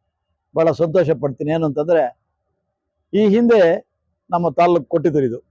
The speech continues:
ಈಗ ಮೋಹನ್ ಅವ್ರನ್ನ ಆಯ್ಕೆ ಮಾಡೋದು ಸೂಕ್ತವಾಗಿದೆ. ಆತನು ಒಬ್ಬ ನಿಷ್ಠಾವಂತ ಕಾಂಗ್ರೆಸ್ ಕಾರ್ಯಕರ್ತ, ಅದರಿಂದ ಅವ್ರು ಮಾಡಿರೋದಕ್ಕೆ ತೃಪ್ತಿಯಾಗಿದೆ. ಅದೇ ರೀತಿಯಾಗಿ ನಮ್ಮ ಮಲ್ನಾಯಕನಹಳ್ಳಿ ಗ್ರಾಮ ಪಂಚಾಯತಿಯ ಎಲ್ಲ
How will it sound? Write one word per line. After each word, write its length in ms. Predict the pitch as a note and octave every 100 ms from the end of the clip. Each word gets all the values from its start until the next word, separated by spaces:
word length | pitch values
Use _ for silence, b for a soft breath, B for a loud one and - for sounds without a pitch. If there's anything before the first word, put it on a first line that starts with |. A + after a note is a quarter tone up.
| _ _ _ _ _ _ _ _ _ _ _ _ _ _ _ _ _ -
ಈಗ 100 | F3+ F3 C#3 - _ _ _ _ _ -
ಮೋಹನ್ 280 | F3+ G3+ F#3
ಅವ್ರನ್ನ 340 | D#3+ D3 D3+ C#3 C3+
ಆಯ್ಕೆ 200 | C#3+ D#3+
ಮಾಡೋದು 280 | C#3+ C3 -
ಸೂಕ್ತವಾಗಿದೆ. 580 | F3 D3+ D#3 C3+ C3+ D#3+ _ _ _ _ _ _ _ -
ಆತನು 300 | C3+ C#3+ C#3+ G#2+ _ _ _ _ -
ಒಬ್ಬ 140 | C#3 B2 A2+
ನಿಷ್ಠಾವಂತ 420 | C#3 - F#3 D#3+ C3+
ಕಾಂಗ್ರೆಸ್ 420 | C#3 D3+ D3 -
ಕಾರ್ಯಕರ್ತ, 500 | C#3+ C#3+ - C3+ -
ಅದರಿಂದ 500 | F3 - - D3 D3+
ಅವ್ರು 120 | C#3 C3+
ಮಾಡಿರೋದಕ್ಕೆ 520 | D3+ D3 C#3 - D#3+ - _ _ _ -
ತೃಪ್ತಿಯಾಗಿದೆ. 540 | D#3+ - E3+ D3 F#3+ A#3 _ _ _
ಅದೇ 160 | D#3+ G#3+
ರೀತಿಯಾಗಿ 440 | B3 F#3 G#3 F#3+ F#3
ನಮ್ಮ 220 | F3 E3+ E3
ಮಲ್ನಾಯಕನಹಳ್ಳಿ 640 | D#3+ E3+ E3+ D3+ D#3 D3+
ಗ್ರಾಮ 180 | C#3+ D3+ C#3
ಪಂಚಾಯತಿಯ 480 | C#3 B2+ C3+ C3+ B2+ G2 _ _ _
ಎಲ್ಲ 200 | D#3+ A3+